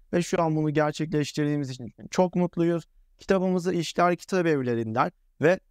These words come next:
e, kitap işler nokta com adresinden satın alabilirsiniz. Ayrıyeten yazılı beş indirim koduyla da yüzde beş indirim kazanabilirsiniz.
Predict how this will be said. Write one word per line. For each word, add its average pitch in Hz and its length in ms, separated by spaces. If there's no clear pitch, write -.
e, 127 240
kitap 170 300
işler 151 360
nokta 143 220
com 147 180
adresinden 135 520
satın 143 300
alabilirsiniz. 135 760
Ayrıyeten 160 640
yazılı 147 320
beş 147 180
indirim 131 320
koduyla 120 400
da 147 60
yüzde 139 360
beş 117 200
indirim 127 400
kazanabilirsiniz. 127 760